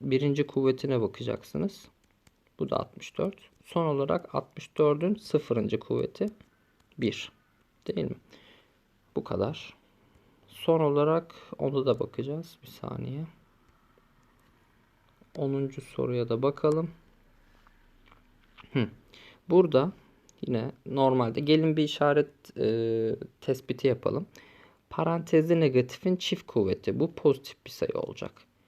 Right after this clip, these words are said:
Parantezli negatifin tek kuvveti. Bu negatif olacak. Parantezli negatifin çift kuvveti. Bu pozitif olacak. Şimdi hesaplamaları yapalım. E, ikinin karesi dört artı dört ama. Üçün kübü yirmi yedi ama eksi yirmi yedi.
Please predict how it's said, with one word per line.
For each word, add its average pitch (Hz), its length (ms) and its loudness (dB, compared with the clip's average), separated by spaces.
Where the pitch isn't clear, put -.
Parantezli 156 680 0
negatifin 147 520 0
tek 151 280 0
kuvveti. - 480 -2
Bu 147 100 0
negatif - 460 -2
olacak. 113 320 -2
Parantezli 147 720 0
negatifin 131 680 -2
çift - 240 -4
kuvveti. 117 400 0
Bu 151 80 -6
pozitif - 480 -8
olacak. - 340 -6
Şimdi 147 300 0
hesaplamaları 120 760 2
yapalım. 113 360 -2
E, 107 240 -2
ikinin 147 360 0
karesi 113 420 0
dört 151 260 4
artı 113 400 2
dört - 300 -2
ama. 131 240 -4
Üçün 151 360 0
kübü 113 320 -2
yirmi 113 380 2
yedi 107 340 -2
ama 127 180 0
eksi - 340 -6
yirmi 110 280 -4
yedi. 147 240 -2